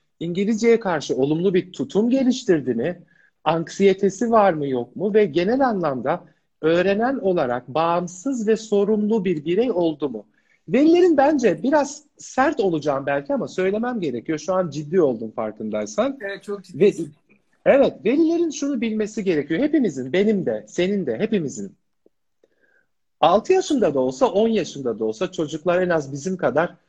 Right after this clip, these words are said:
Speaker 1: karmaşık bireyler. En az bizim kadar. Yani hayata dair kararlar almadı diye,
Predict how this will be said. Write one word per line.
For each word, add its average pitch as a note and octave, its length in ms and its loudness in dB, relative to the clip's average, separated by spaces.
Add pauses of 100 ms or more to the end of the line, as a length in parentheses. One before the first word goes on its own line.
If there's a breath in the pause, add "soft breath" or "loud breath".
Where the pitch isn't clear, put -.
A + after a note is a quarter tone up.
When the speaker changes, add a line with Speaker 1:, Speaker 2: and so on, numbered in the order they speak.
(260)
Speaker 1:
karmaşık D3+ 640 -2
bireyler. G#2 540 -4 (280)
En F3 180 4
az D#3+ 280 -2
bizim B2+ 240 -8
kadar. G2 400 -8 (300 soft breath)
Yani D3+ 280 6
hayata F3+ 440 2
dair E3+ 200 2
kararlar D#3+ 480 0
almadı D#3+ 460 -2
diye, A2 300 -4